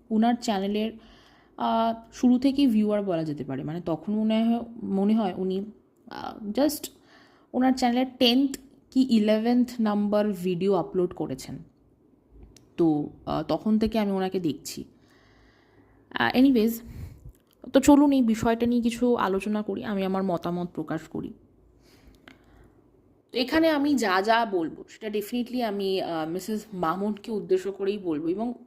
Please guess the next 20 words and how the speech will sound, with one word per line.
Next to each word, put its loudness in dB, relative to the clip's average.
directly -6
ওনাকেই -4
আমি -4
কিছু -12
প্রশ্ন -6
করব -4
বা 0
ওনাকেই -4
আমি -2
যা 0
বলার -2
বলবো। -4
জানি 2
না -2
উনি -2
আমার -2
ভিডিওটা -4
দেখবেন -10
কি -12
না, -10